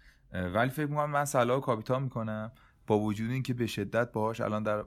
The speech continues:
وضعیت نفرت انگیزی ام و خیلی ازش ناراحتم،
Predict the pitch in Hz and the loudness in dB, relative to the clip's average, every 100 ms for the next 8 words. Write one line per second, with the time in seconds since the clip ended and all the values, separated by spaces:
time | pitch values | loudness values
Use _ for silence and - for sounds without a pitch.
0 | - 90 90 92 110 104 92 92 92 90 | -2 -2 -2 -6 -4 -4 -4 -6 -4 -6
1 | 90 98 104 101 98 92 90 98 101 98 | -6 -8 -6 -6 -4 -6 -6 -6 -4 -4
2 | 90 85 90 87 85 87 90 90 101 117 | -6 -6 -4 -4 -4 -6 -4 -4 -4 -8